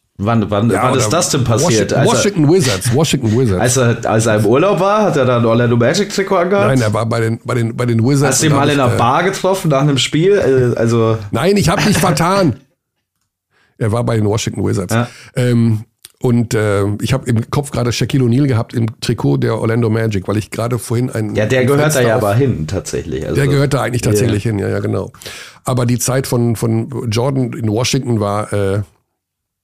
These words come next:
Speaker 2: für mich auch, wo ich gedacht habe, das ist mir jetzt egal, welche Begründung er dafür liefert, die ist nicht gut. Aber, <laughs> also die ist einfach, das hat für mich nie gepasst.
Speaker 1: Wollten ihn nicht die Bulls nicht mehr haben? Also,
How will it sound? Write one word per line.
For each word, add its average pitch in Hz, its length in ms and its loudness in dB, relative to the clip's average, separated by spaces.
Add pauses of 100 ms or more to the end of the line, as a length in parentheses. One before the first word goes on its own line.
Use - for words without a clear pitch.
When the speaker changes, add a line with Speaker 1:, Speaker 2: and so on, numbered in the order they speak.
(240)
Speaker 2:
für - 160 -4
mich 123 240 -2
auch, 120 280 -4
wo 123 340 -2
ich 127 120 -2
gedacht 117 280 -4
habe, 113 240 0
das 110 200 -4
ist 117 200 -4
mir 123 80 2
jetzt 113 200 -2
egal, 117 480 0
welche 123 220 -2
Begründung 113 480 0
er 95 80 -2
dafür 101 280 -4
liefert, 110 460 -2
die 117 120 -4
ist 113 180 -4
nicht 123 220 -2
gut. 104 320 -2 (580)
Aber, 120 320 0 (140)
<laughs> - 120 -4
also 143 200 2
die 147 140 2
ist 160 140 0
einfach, 139 380 0
das 123 220 -4
hat 131 200 -6
für 127 120 -2
mich 117 180 0
nie 165 160 4
gepasst. 123 300 0
Speaker 1:
Wollten 202 200 2
ihn 196 140 2
nicht 156 180 -2
die 147 80 2
Bulls 147 400 2
nicht 247 200 0
mehr 214 120 2
haben? 240 540 2
Also, 120 440 0